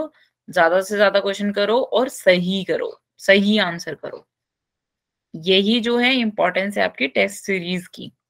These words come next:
देखो, इन दोनों को लो और cross multiply करो और एक equation बनाओ।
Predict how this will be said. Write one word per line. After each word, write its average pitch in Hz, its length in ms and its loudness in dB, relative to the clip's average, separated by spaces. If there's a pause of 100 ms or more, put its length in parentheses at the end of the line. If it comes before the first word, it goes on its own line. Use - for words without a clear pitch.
(800)
देखो, 180 300 0 (1700)
इन 240 220 6
दोनों 254 360 6
को 269 140 -2 (640)
लो 220 160 2 (380)
और 202 140 0
cross 202 340 0
multiply 226 440 2
करो 226 260 -2
और 196 180 -2
एक 180 140 -8
equation - 440 -12
बनाओ। - 280 -14